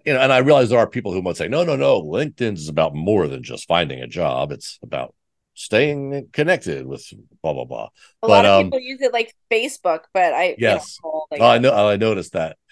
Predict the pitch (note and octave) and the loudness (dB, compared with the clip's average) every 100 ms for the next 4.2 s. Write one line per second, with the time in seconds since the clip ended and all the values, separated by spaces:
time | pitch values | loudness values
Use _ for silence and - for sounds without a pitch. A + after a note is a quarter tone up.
0 | - G#2 G2+ F2+ F2 B3 A3+ C4 C4 A#3+ | -2 2 4 6 4 2 0 -2 -2 -6
1 | G#3 G3+ F3+ F3+ - F3+ F3 E3+ - - | -6 -2 -2 -2 -6 -6 -4 -6 -10 -20
2 | - _ - G#2 F#2 F2 F2+ F2 F2+ D2+ | -20 _ -2 2 2 2 -2 -2 -2 -2
3 | F2+ F2 C#2+ - _ _ _ _ _ G2+ | 0 0 0 -12 _ _ _ _ _ 0
4 | F#2 | 2